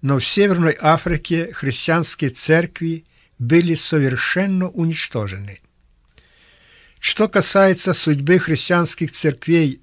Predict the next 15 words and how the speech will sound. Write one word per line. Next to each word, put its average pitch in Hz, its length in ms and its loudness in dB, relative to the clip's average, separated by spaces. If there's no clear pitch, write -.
в - 40 -6
Египте, 143 880 -2
Сирии 170 680 2
и 139 220 -2
Палестине, 139 1000 -2
то 143 100 2
церкви 190 760 0
эти 160 300 0
не 170 280 2
были 127 260 0
уничтожены. 107 920 -4
Но, 165 220 4
исповедуя 170 840 2
христианскую 156 840 0
веру 156 460 -2